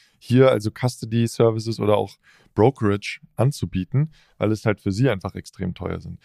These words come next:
Und das ist halt sicherlich auch für die traditionellen Häuser und sicherlich auch für die Banken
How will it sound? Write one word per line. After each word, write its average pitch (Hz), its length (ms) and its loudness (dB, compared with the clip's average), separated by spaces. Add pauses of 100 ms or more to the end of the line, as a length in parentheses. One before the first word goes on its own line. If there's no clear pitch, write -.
(320)
Und - 200 -4
das 131 180 4
ist - 380 -2 (120)
halt - 340 2 (560)
sicherlich 151 400 4
auch 143 120 4
für 143 120 2
die 127 100 4
traditionellen 123 880 2
Häuser 139 440 2
und 113 100 -2
sicherlich 127 360 0
auch 120 120 -4
für 123 120 -4
die 110 100 -2
Banken 117 580 -2